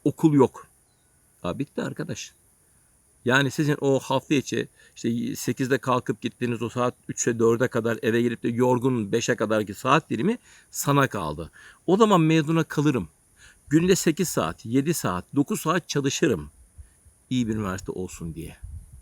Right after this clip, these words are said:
Hocam peki yani bu çalışmaları yaptıktan sonra işte korkuyoruz. E, korkun ama güçlenen korkmaz. Biliyorsam korkmam. İki kere iki,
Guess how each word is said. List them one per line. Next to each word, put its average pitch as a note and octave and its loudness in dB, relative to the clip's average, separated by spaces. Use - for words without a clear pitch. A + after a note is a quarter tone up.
Hocam E3+ 2
peki E3+ 0
yani D#2 -12
bu C3 -6
çalışmaları C3 0
yaptıktan C3+ 0
sonra B2+ 0
işte A#2+ -4
korkuyoruz. D3 4
E, C4+ -4
korkun - -4
ama A3 0
güçlenen F#3 2
korkmaz. - -8
Biliyorsam E3+ 2
korkmam. A#2 -4
İki - -4
kere F3 8
iki, D#3+ 2